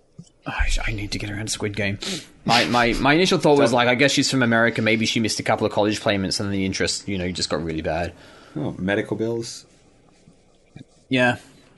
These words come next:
Speaker 1: Um, you get sick a lot in this game, actually. But anyway, a couple of days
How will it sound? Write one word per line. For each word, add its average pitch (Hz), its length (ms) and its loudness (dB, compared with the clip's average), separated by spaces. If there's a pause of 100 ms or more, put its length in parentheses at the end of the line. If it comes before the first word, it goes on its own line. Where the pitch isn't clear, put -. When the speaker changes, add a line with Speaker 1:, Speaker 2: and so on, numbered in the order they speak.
(260)
Speaker 1:
Um, 117 160 0
you 175 60 4
get - 140 6
sick 165 180 2
a 156 40 4
lot 135 180 4
in 110 60 -2
this 101 140 -2
game, 95 220 -4
actually. 87 340 -4 (880)
But - 140 -10
anyway, 131 220 4
a 135 40 0
couple 180 220 2
of 151 80 4
days 127 420 2